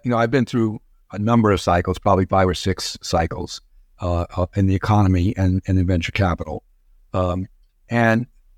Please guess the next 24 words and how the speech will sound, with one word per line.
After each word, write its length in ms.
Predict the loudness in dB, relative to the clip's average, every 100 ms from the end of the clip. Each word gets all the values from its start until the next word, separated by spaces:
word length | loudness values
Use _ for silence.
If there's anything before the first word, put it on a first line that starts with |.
| _
it 80 | -2
was 160 | 0
a 40 | 2
much 200 | 4 2
smaller 420 | 0 0 2 4
industry 540 | 2 2 0 2 4
in 100 | 4
the 140 | 4 2
eighties 280 | 2 2 0
and 120 | 0
nineties, 540 | 2 0 0 -2 -6 -14 -8
uh, 180 | -6 -4
obviously, 580 | -2 -2 -2 -4 -4 -4 -4
than 180 | -2 0
it 40 | 0
is 120 | -4
today. 400 | -6 -8 -12 -16 _ _ _ _ _
Um, 340 | 0 2 2 -4 _ -4
there 420 | 2 4 4 0 _ _ _ -6
were 200 | 0 0
fewer 300 | 2 0 2
startups 400 | 2 2 2 0
being 240 | -2 0
created. 320 | -2 -4 -6